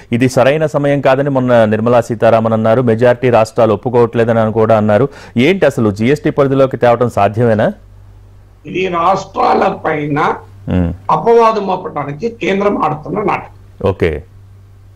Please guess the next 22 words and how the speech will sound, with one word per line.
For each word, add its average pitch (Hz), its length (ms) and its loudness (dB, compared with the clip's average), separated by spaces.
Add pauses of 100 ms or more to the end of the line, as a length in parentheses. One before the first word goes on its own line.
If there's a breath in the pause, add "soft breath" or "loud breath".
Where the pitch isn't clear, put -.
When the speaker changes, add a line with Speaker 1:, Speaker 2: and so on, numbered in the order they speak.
(140)
Speaker 2:
కేంద్రం 240 440 0
ఒప్పుకోకుండా 185 840 -2
జీఎస్టీలో 190 800 0
ఏ 175 220 -2
నిర్ణయము 180 500 -2
జరగదు. - 260 -2
Speaker 1:
Hmm. - 600 -14
Speaker 2:
జీఎస్టీ 196 400 0
మండలిలో. - 580 -8 (720)
ఓకే, 233 180 -2
రాష్ట్రాలు 233 720 0
ఏమంటున్నాయి? 208 800 -2
జీఎస్టీ 233 480 -2
పరిధిలో 214 360 0
తేవద్దని 202 600 -2
అనడం 208 280 -2
లేదు. 147 160 -6 (1120)
జీఎస్టీ 247 640 0
కుదిరినప్పుడు, 208 640 0
ఒప్పందం 220 400 0
కుదిరినప్పుడు 180 500 -2
ఏంటంటే - 760 -4